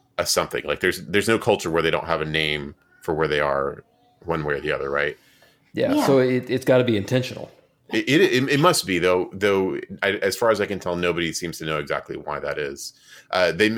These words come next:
Speaker 1: they, <laughs> this is obviously kind of a joking conclusion, but, uh, they, the argument of the, uh, the person who wrote this article is that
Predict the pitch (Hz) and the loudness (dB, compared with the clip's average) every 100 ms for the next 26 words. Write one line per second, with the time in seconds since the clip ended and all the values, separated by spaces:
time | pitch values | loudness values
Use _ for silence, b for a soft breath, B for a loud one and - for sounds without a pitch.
0 | - 117 117 - - - 135 101 90 98 | -2 0 0 -4 -14 -2 -2 0 0 2
1 | 92 - 87 92 82 82 90 87 82 87 | 2 0 -2 -2 -2 0 -2 -2 -8 -8
2 | - 87 85 82 87 80 - b b b | -2 -2 -2 -2 0 0 -2 b b b
3 | - 90 85 80 76 - _ 90 87 104 | 0 4 4 4 2 -4 _ -18 0 4
4 | 101 98 - 92 101 104 107 101 98 90 | 6 4 0 -4 2 4 4 2 0 0
5 | 82 85 82 82 82 76 82 - 92 98 | 0 0 0 0 2 0 0 -2 -2 -2
6 | 87 87 78 87 78 78 78 80 - 80 | 0 0 0 -2 -2 -2 -2 -2 -2 -2